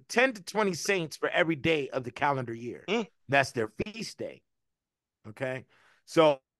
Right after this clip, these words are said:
Speaker 1: on your birthday, whatever your birthday is, you can look up your birthday, put feast day to it. All the saints that are on that day automatically align to you.
Speaker 2: Yes.
Speaker 1: And you are living through their, you're living through their experiences.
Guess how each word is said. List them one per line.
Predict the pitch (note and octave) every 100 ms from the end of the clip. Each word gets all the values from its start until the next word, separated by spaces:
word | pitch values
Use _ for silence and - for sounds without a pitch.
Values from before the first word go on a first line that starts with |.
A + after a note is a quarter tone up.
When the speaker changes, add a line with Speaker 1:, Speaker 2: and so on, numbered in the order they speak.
| - C3+ C#3 - -
Speaker 1:
on | E3 F#3 F#3
your | G3
birthday, | A3 F3 C4 B3+ D#3 A#2 - _ _ _ _
whatever | B2+ D#3+ B3
your | C4
birthday | A#3 B3 A#3
is, | A3+ G3+ C#3+
you | D3+
can | D3+
look | F#3 G#3+
up |
your | A3+
birthday, | G3 G#3+ F#3+
put | F#3+ G3 F3+
feast | A3 G3
day | D#3 E3+
to | E3+ D3+
it. | - _ -
All | G3 B3+
the | C4+
saints | B3+ - A3+ C4+ B3+
that | G#3 A3+
are | A3+
on |
that | A#3 F#3+
day | A#3+ B3 C4 _ _ -
automatically | G3+ G#3 G3+ F#3 F#3
align | F3 E3 D#3
to |
you. | C#3+ B2+ - _
Speaker 2:
Yes. | G#2+ A2 F3 E3 - - - _ -
Speaker 1:
And | D#3+
you | A3+ C#4+
are | C#4 A#3 A#3+
living | G#3 A3 A3 A3+ A3
through | - A3+ A3+
their, | G#3 G#3 G3 C#3+
you're | C3+ A#3+
living | G3+ G#3+ G#3+ F#3+
through | F#3 G#3
their | G3 F3+
experiences. | C#3 - G3+ F#3 C#3 G2 - -